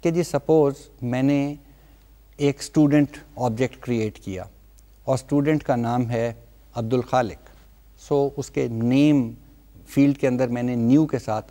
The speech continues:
अब्दुल खालिक के लिए जगह एलोकेट की और वहाँ वैल्यू लिख दी। अब छः महीने के बाद अब्दुल खालिक साहब आते हैं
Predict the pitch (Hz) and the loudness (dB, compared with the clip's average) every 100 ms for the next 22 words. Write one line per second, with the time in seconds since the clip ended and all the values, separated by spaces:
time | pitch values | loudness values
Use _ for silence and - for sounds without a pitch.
0 | - 123 127 135 - 110 123 - 117 113 | -12 -6 -2 -2 -2 -4 -4 -4 -6 -4
1 | 113 120 - - - 120 120 127 110 107 | -6 -8 -18 -18 -6 -2 0 0 0 -4
2 | 110 107 - 131 127 110 107 120 127 - | -8 -8 -6 -6 -6 -8 -6 -6 -8 -8
3 | 113 113 117 120 120 - 92 - - - | -4 -2 -2 -2 -6 -8 -14 -14 -20 -20
4 | - - _ - - - - - 139 151 | -20 -20 _ -20 -20 -20 -20 -10 0 0
5 | 143 - - - - - 139 143 139 139 | 0 -16 -20 -20 -16 -2 2 2 0 -2
6 | 131 117 117 117 117 123 123 110 117 - | -4 -2 -2 -4 -4 -4 -2 -4 -4 -2
7 | 127 113 104 131 127 127 | -2 -2 -6 -8 -8 -10